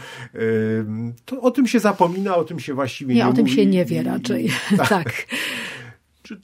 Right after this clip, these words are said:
Speaker 3: te badania są przed nami tak naprawdę, związków pomiędzy osobami, e, m, konkretnych fundacji, pomiędzy fundatorami a artystami?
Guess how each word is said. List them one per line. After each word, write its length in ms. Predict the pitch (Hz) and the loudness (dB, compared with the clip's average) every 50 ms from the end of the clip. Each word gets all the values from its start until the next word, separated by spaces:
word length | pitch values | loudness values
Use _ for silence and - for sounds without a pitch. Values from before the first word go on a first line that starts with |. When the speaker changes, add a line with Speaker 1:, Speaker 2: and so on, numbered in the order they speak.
| _ | _
Speaker 3:
te 140 | - 214 220 | -4 -4 -2
badania 540 | 208 220 202 185 180 185 196 208 214 202 190 | 0 0 -2 -2 -2 -2 -2 0 0 -2 -4
są 200 | 185 - 180 165 | -4 -6 -8 -8
przed 220 | 165 - 175 151 | -4 -4 -4 -4
nami 340 | 151 151 165 165 156 139 127 | -2 -2 -2 0 0 0 -2
tak 180 | 120 120 117 120 | -2 -4 -4 -4
naprawdę, 580 | 123 117 113 - 127 127 120 110 110 113 113 | -6 -6 -4 -4 -4 -4 -2 -2 0 -2 -2
związków 720 | 110 123 135 139 135 131 127 - 135 117 113 117 - - _ - | -2 -2 -2 -2 -4 -4 -6 -6 -4 -4 -4 -6 -10 -16 _ -4
pomiędzy 440 | 131 127 127 123 120 117 120 117 | -2 0 0 0 0 -2 -2 -2
osobami, 1000 | 117 117 113 - 151 147 143 156 160 165 160 151 143 139 135 139 135 131 127 120 | -2 -2 -2 -2 -2 0 2 2 2 2 2 0 0 -2 -2 -2 -2 -2 -2 -2
e, 40 | 117 113 110 | -2 -4 -6
m, 800 | 107 113 110 113 110 110 107 107 - 113 113 113 113 117 117 120 120 - - - - - _ _ | -6 -6 -6 -4 -6 -6 -8 -10 -10 -10 -10 -8 -8 -8 -8 -10 -12 -14 -18 -20 -20 -20 _ _
konkretnych 640 | - - 143 139 131 - 156 151 - - 147 135 - | -4 -4 -4 -2 0 2 0 0 0 -2 -6 -6 -4
fundacji, 920 | - 156 151 151 156 151 147 143 139 - - - 143 139 131 131 131 131 | -4 -4 0 2 4 4 4 2 0 -4 -10 -6 -4 -2 -2 -2 -4 -4
pomiędzy 420 | - 139 127 123 127 123 113 127 123 | -2 -2 0 0 0 0 -2 -2 -6
fundatorami 840 | - - 170 170 170 160 156 156 160 143 147 143 143 139 139 139 139 - | -4 -4 -4 0 0 0 0 0 0 0 0 0 0 -2 -2 -4 -4 -4
a 360 | 127 131 131 127 127 127 - | -2 -2 0 0 0 -2 -2
artystami? 800 | - 139 131 135 - 139 131 - - 139 131 123 123 123 120 123 | -2 -2 -2 -4 -6 -10 -8 -6 -4 -4 -2 0 0 -2 -2 -4